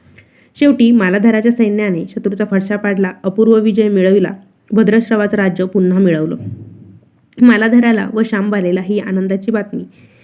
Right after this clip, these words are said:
सेनापतीने ताबडतोब कळवली. सैनिकांनी शत्रू राज्यातील खजिना लुटला. अफाट संपत्ती मिळाली. तोच पोत्यात भरून मालाधाराकडे आणली. त्यात सोन्याच्या मोहरा, बरीच नाणी होती आणि शस्त्रांचा साठा देखील होता.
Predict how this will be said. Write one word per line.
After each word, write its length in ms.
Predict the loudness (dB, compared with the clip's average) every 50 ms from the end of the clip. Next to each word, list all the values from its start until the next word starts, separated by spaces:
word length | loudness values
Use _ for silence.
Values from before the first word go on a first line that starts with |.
| -20 _ _ _ _ 0 0
सेनापतीने 600 | 2 2 2 0 0 0 -2 0 -2 -2 -2 -4 -4 -4
ताबडतोब 380 | -2 -2 -2 -2 0 0 -2 -2
कळवली. 500 | -2 -2 -2 0 0 0 -2 -2 -6 -12 -18 _ _ _ _ _ _ _ _ _ -2
सैनिकांनी 580 | 0 2 2 2 2 2 0 0 0 0 -2 -4
शत्रू 360 | -4 -4 -4 -2 0 2 2
राज्यातील 440 | 2 2 0 0 -2 -2 2 2 0 2
खजिना 340 | 2 0 0 2 0 0 0
लुटला. 340 | 0 -2 -2 -4 -6 -8 -8 -10 _ _ _ _ -10
अफाट 200 | -6 -4 -4 -2
संपत्ती 480 | -2 -4 -4 -2 -4 -6 -4 -2 -2
मिळाली. 400 | 0 2 2 0 0 0 0 0 -2 -4 -12 _ _ _ _ _ _ _ _ _ _ _ _ _ _
तोच 380 | 2 2 2 2 2 -2 -8 -18 _ _ 0
पोत्यात 320 | 0 0 2 0 0 0
भरून 420 | 0 0 2 4 4 4 4 2 2
मालाधाराकडे 680 | 0 0 0 0 2 2 2 2 0 -2 -2 -2 -2
आणली. 280 | 0 0 -2 -2 -4 -6 -8 -14 -20 -20 -20 -20 -20 -20 -20 -20 -20 -20 -20 -20 -20 -20 -20 -14 _ -2
त्यात 160 | -2 -2 -2 -6 -10 -18 -20 -20 -20 _ -2
सोन्याच्या 360 | -2 0 0 -2 -4 -4 -4
मोहरा, 340 | -2 -2 -2 -2 -2 -2 -2
बरीच 320 | -2 -2 0 0 0 0 0
नाणी 220 | 0 0 0 0
होती 260 | -2 -2 -4 -6 -8
आणि 180 | -6 -4 -4 -2
शस्त्रांचा 440 | -4 -4 -6 -4 -6 -4 -4 -4 -4
साठा 300 | -4 -4 -4 -4 -2 -2
देखील 300 | -2 -2 -2 -2 -2 -2
होता. 200 | -2 -4 -8